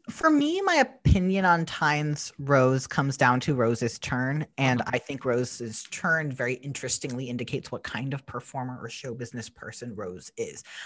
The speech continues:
Speaker 1: which
Speaker 2: Mm-hmm.
Speaker 1: I started to really kind of clock when I was watching Angela Lansbury. And when I watch Tyne's, I'm like, "This, she doesn't seem to want to perform." Like, we have Angela, who's, like, not a good performer, as, like, whose Rose obviously wouldn't work in Hollywood.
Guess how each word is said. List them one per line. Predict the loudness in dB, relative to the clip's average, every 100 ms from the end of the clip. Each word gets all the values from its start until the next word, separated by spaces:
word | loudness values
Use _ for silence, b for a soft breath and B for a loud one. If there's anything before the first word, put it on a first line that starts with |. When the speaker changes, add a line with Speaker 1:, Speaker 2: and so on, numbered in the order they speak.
| -2
Speaker 1:
which | 2
Speaker 2:
Mm-hmm. | 4
Speaker 1:
I |
started | 4 6 6
to | 6
really | 6 4
kind | 2
of | -2
clock | 2 2 4
when | 0
I |
was | -2
watching | -4 -4 -8
Angela | -8 -8 -10
Lansbury. | -12 -16 -18 -18 -16 -18 B B B -2
And | 0 0 -4
when | 0 2
I | 4
watch | 4 2 2
Tyne's, | 0 4 4 8 8 6 2 -6 _
I'm | 2 6
like, | 4 2 -20 _
"This, | -16 -14 -8
she | -4
doesn't | -4 -6 -8
seem | -2 2 2
to | 4
want | 4 6 4 2
to | 0
perform." | 0 -4 -8 -2 0 0 -2 -14 -16 B B B
Like, | 2 4
we | 6
have | 6
Angela, | 4 0 0 2 2
who's, | 2 6
like, | 6 8
not | 10 12
a | 12
good | 10 8 8 8
performer, | 6 6 2 4 2
as, | 2
like, | 0
whose | 2 2 6
Rose | 6 6 8
obviously | 6 8 6 6 6
wouldn't | 8 6 6 2
work | -2 -2
in |
Hollywood. | -4 -4 -4